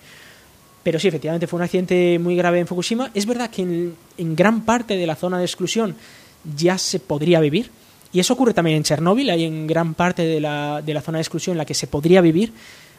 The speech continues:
aunque en algunas zonas, por ejemplo, la tierra, eh, está un poco contaminada. Entonces, aunque no haya niveles de radiación en, eh, por estar paseando,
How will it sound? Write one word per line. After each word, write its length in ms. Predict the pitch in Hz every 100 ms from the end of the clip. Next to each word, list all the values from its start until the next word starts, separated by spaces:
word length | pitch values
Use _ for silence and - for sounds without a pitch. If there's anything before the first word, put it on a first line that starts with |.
| -
aunque 320 | 180 185 202
en 80 | 190
algunas 360 | 175 185 185
zonas, 200 | - 190
por 120 | - 180
ejemplo, 260 | 190 202
la 140 | 175 147
tierra, 420 | 180 185 185 180
eh, 300 | 170 156 147
está 200 | 147 165
un 80 | 170
poco 160 | 180 175
contaminada. 400 | 165 160 170 160
Entonces, 160 | 156
aunque 220 | 160 156
no 140 | 156 185
haya 300 | 214 220 214
niveles 280 | 214 214 196
de 60 |
radiación 500 | 190 196 185 214 202
en, 500 | 196 185 185 185 185 - -
eh, 240 | 165 160 151 - -
por 140 | 131
estar 260 | 135 165 160
paseando, 480 | 151 175 196 196